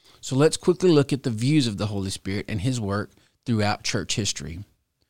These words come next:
There have been four different understandings or interpretations of the Holy Spirit, four different views of the person and the work of the Holy Spirit.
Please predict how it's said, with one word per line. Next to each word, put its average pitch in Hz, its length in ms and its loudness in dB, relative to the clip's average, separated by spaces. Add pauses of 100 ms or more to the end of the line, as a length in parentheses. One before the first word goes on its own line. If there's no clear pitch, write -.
(520)
There 143 160 4
have 147 100 2
been 170 180 6
four 160 500 2
different 147 440 0
understandings 120 1000 0
or 120 180 0
interpretations 117 840 -2
of 104 180 -6
the 104 80 -4
Holy 101 260 -6
Spirit, - 520 -8 (580)
four 147 260 6
different 156 360 2
views 123 360 4
of 98 140 -4
the 107 80 -6
person - 560 0
and 117 160 0
the 107 80 -2
work 98 400 -4
of 64 140 -10
the 95 80 -8
Holy 98 280 -4
Spirit. 85 440 -10